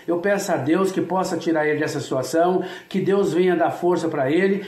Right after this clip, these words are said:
em termos de saúde, entendeu? Mas eu posso garantir pra vocês uma coisa, essa cirurgia vai trazer sequela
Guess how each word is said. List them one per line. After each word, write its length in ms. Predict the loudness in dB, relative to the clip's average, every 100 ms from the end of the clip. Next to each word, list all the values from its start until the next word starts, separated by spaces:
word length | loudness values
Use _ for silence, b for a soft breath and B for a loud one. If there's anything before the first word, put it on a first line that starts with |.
| B
em 160 | 0 2
termos 280 | 2 2
de 100 | 0
saúde, 640 | 0 2 2 2 0 -2 B B
entendeu? 600 | -4 -2 0 2 2 0 B -2
Mas 180 | 0
eu 100 | 0 0
posso 260 | -2 -2
garantir 420 | 0 0 0 -2
pra 140 | 0 0
vocês 340 | -2 0 0
uma 160 | 0 0
coisa, 340 | 0 0 -2 B B B _ -4
essa 340 | -2 0 -2
cirurgia 800 | -2 0 0 0 0 0 -2 B B -8
vai 420 | -2 0 0 0
trazer 360 | -2 -2 -2
sequela 680 | -2 -2 -4 -2 0 -2